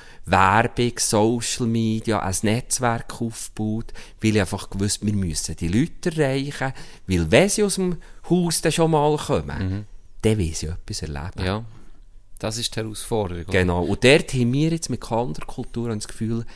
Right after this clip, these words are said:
Speaker 1: auch schwierige Zeiten gehabt natürlich, weil am Anfang ist, ging etwas ein Hype und dann irgendwann hat man es ein bisschen gesehen und dann kommt dann die Phase, wo sich dann wirklich zeigt, setzt sich's durch. Und ja, das ist jetzt eigentlich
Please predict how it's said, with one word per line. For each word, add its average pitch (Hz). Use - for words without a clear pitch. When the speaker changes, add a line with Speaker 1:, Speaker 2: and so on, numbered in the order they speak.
Speaker 1:
auch 78
schwierige 190
Zeiten -
gehabt 160
natürlich, 151
weil 113
am 101
Anfang 110
ist, -
ging 151
etwas 180
ein 170
Hype 165
und 95
dann 104
irgendwann 101
hat 92
man -
es 85
ein 82
bisschen 92
gesehen 131
und 110
dann 107
kommt 98
dann 104
die 120
Phase, 107
wo 98
sich 85
dann 95
wirklich 110
zeigt, 95
setzt -
sich's -
durch. 165
Und 92
ja, 135
das 147
ist 85
jetzt -
eigentlich 101